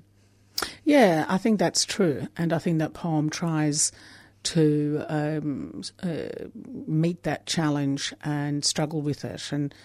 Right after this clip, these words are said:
make sense of it. Um, and it sets up that notion that you're at the bridge, and at the same time there's a, a railway nearby, and you, you stand there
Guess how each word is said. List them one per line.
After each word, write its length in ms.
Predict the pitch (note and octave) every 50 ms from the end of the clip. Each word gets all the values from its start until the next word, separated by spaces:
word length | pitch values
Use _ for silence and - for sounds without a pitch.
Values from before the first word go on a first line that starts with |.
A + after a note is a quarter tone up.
| - - - -
make 220 | E3 D#3+ D#3+ -
sense 280 | - - G3+ G3 - -
of 100 | C#3 C3
it. 320 | G#2 E2 - - - - - - _ _ _ _ _ - F3
Um, 320 | E3+ - D3 D3 D3 D3 D3+
and 80 | D3+ D#3
it 120 | E3 -
sets 320 | - - D#3 - - - D#3
up 240 | C#3+ C#3+ - _
that 200 | - D3 D3 - - _ _ - - - - - - - - -
notion 400 | - E3 D#3+ D#3+ D#3 - - E3+
that 100 | D3+ -
you're 120 | - D3+ D3
at 80 | C#3
the 60 | - C#3+
bridge, 600 | D3+ D#3+ D#3 D#3 D#3 D3 C3+ C3 - - - -
and 80 | E3 D3+
at 100 | C3+ -
the 60 | -
same 260 | - - D#3 C#3+ C#3+
time 460 | C3+ - D3 D#3 D3+ D3+ D3+ D3+ D3 C#3
there's 200 | C#3+ C3+ - C#3
a, 120 | C3+ C3 - - - - - - - - -
a 100 | - C#3+
railway 400 | C#3 D#3 D3+ D3 D3 D3+ D3 C#3+
nearby, 580 | C#3+ D3 C#3+ C#3+ C3+ - C#3+ C#3 C#3+ C#3+ C#3+
and 200 | C#3 C#3 C#3 C#3+
you, 120 | C#3 C3+ C3+
you 500 | C#3 - _ _ _ _ _ _ - -
stand 420 | - - - D3 D3 D3 D3 D3
there 240 | D3+ D3 D3 C#3